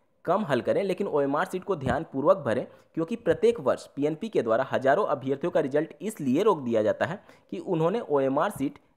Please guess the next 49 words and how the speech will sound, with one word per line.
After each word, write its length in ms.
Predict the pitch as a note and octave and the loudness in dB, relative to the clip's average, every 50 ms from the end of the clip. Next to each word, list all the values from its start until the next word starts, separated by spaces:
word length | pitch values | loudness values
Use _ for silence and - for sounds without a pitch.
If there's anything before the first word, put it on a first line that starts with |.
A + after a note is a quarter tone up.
| - | -10
गलत 300 | B2 B2 D3+ F3+ - - - | -2 2 2 2 2 2 2
तरीके 280 | E3 C#3 B2 - A#2 G#2 | 0 0 0 0 -2 -2
से 140 | - G3+ G3+ | -2 -2 -4
भरी 280 | D#3 C3+ B2 B2 A#2+ | -2 0 0 2 2
होती 340 | G#2+ A2 G2 - - F#2+ F#2+ | 0 -2 -2 -4 -4 -8 -10
है। 160 | F#2+ E2+ - _ _ _ _ _ _ G2 | -10 -10 -12 _ _ _ _ _ _ -8
दोस्तों, 260 | G2+ G2+ - F#3+ - | -8 -6 -4 -4 -2
ओएमआर 360 | - B2+ A#2 A#2 B2 C#3+ D#3 | 0 0 2 2 2 0 -2
शीट 180 | - E3+ D#3+ - | -2 -4 -6 -6
को 100 | F3 D#3+ | -6 -6
सही 240 | - - B2 D#3 | -6 -6 -6 -4
तरीके 300 | E3 - D3 D3+ D3+ D#3+ | -2 0 0 0 0 -2
से 140 | D#3+ - - | -4 -4 -4
कैसे 280 | - - A2 A2 - C#3+ | -2 0 0 0 0 -2
भरना 360 | B2 A2+ G#2+ G2+ G#2+ B2+ C#3+ | -4 -4 -6 -6 -4 -4 -4
है, 180 | C#3+ E3 G#3+ - _ _ _ _ - | -4 -6 -10 -14 _ _ _ _ -12
इसके 240 | D3 - - B3 A3+ | -12 -2 0 0 2
regarding 380 | G#3 F#3 F3+ F#3 F#3 G#3 G#3+ | 2 2 2 2 2 0 -2
मैंने 180 | G3+ G3 G#3 G3+ | -2 -2 -2 -2
एक 240 | - F#3+ F#3 E3+ C#3+ | -4 -4 -4 -2 -2
डेडिकेटेड 500 | B2 A#2+ B2 A2 B2+ A#2+ - E3 F3 D#3+ | -2 -2 -2 -2 -2 -2 0 -2 -2 -2
वीडियो 240 | E3 D#3+ E3+ F3 | -2 -2 -2 0
बना 220 | - - A#2 A#2 A#2+ | 0 2 2 2 2
रखा 260 | A#2+ - - - A#2+ | 0 0 -2 -2 -6
है, 120 | D3+ G#3+ - _ _ _ _ - | -6 -6 -8 _ _ _ _ -12
जिसका 300 | C3 C#3+ C#3+ - - G3+ | -8 -8 -6 -2 0 0
लिंक 280 | E3+ D3 C#3 A#2 G2 - - - | 2 2 0 -2 -4 -6 -4 0
आपको 240 | A#2 C3 - - A3 | 0 0 2 2 0
इस 140 | A3 A3 - | -2 -2 -2
वीडियो 300 | C3 B2 B2+ C#3+ F3+ G#3 | -4 -2 0 2 2 2
के 180 | G#3 - G3+ - - - - _ - B2+ | 2 0 -4 -8 -10 -18 -20 _ -12 -8
डिस्क्रिप्शन 520 | C#3 C#3 - - D#3+ - - A3+ A#3+ A3+ | -8 -8 -6 -6 -8 -4 -2 -2 0 2
बॉक्स 260 | F3+ D3 - - - | 4 2 2 2 -2
में 80 | C3+ G3+ | -4 -2
मिल 200 | G#3 E3+ C3+ A2+ | -2 0 0 2
जाएगा। 360 | A2 G2 F#2 F2+ - D#2+ - - - _ _ _ | 2 2 2 0 -2 -4 -6 -8 -14 _ _ _
तो 80 | D3 D3+ | -4 -4
इस 140 | D3+ D3+ B2+ | -4 -4 -4
वीडियो 240 | B2 B2+ D3 F#3+ | -2 0 0 0
के 100 | G3+ G#3+ | 0 -2
कंप्लीट 440 | F#3+ - D#3+ D3 - E3+ F3 F3 - | -2 -2 -4 -4 -4 -4 -6 -4 -2
होने 160 | C3 B2+ D#3 | 0 0 0
के 80 | - E3+ | 0 0
बाद 160 | - G#2 G#2 | 2 0 0
से 120 | - - D#3+ | 0 0 0
आप 180 | B2 D#3+ - - | 2 2 0 0
उस 140 | F3 - - | -6 -12 -10
वीडियो 300 | A#2+ A#2 A2 C3+ E3+ F3+ | -8 -4 0 2 2 2
को 260 | - - F3 - - | 2 0 -2 -2 -4